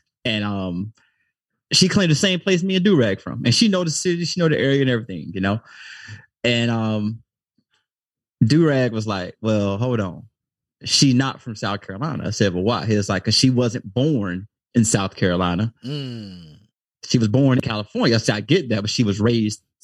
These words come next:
Speaker 1: in South Carolina, so she can claim South Carolina."
Speaker 2: Mm-hmm.
Speaker 1: And he went on. He was like, "Nope, you can't do that. That doesn't work. Wherever you born at, that's where you have to claim." I said, "Nah, that don't sound right."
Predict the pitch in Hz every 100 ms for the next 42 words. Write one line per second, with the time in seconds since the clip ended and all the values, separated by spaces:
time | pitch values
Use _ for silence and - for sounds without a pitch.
0 | - - 110 - 107 95 120 98 123 165
1 | 110 101 - - 110 - 120 110 - 101
2 | - 113 101 127 95 87 - 117 160 143
3 | 151 208 262 208 165 113 135 147 110 113
4 | 156 170 - - 127 156 135 135 139 127
5 | 123 - 113 120 127 123 117 117 113 -
6 | - - 104 98 156 180 185 170 165 185
7 | 127 110 104 - _ _ _ - 120 135
8 | 143 135 131 123 117 - 131 104 85 120
9 | - 202 - 220 214 220 190 214 180 104
10 | 80